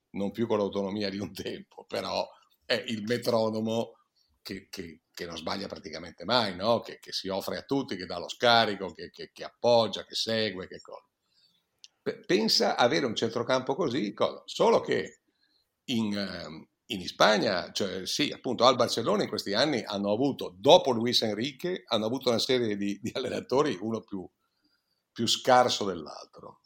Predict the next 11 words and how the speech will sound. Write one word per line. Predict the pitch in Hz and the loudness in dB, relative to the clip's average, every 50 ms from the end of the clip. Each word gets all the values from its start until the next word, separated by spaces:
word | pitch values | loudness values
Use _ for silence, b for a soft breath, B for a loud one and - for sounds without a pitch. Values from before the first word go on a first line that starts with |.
| _ _ | _ _
esattamente | - 98 95 101 - - 95 98 104 101 98 98 90 | -4 -4 -4 -4 -4 -6 -6 -6 -6 -6 -8 -10 -8
come, | - 101 95 95 95 87 - | -6 -6 -6 -6 -6 -8 -8
come | - - 92 90 95 | -10 -10 -10 -8 -10
i | 92 | -10
campioni | - - 98 92 90 - 110 110 110 104 92 | -8 -8 -8 -8 -6 -4 -4 -2 -2 -2 -4
che | 87 | -6
hanno, | 87 85 85 82 80 78 76 - _ _ _ _ _ _ _ _ | -8 -8 -8 -10 -12 -12 -14 -16 _ _ _ _ _ _ _ _
che | _ - - | _ -2 -2
hanno | 101 101 95 90 | 0 0 -2 -4
comprato. | 87 82 76 - 78 71 - - - _ _ _ _ _ _ - | -8 -10 -10 -10 -10 -10 -12 -16 -20 _ _ _ _ _ _ 0
Poi | 202 135 - - | 0 0 0 -4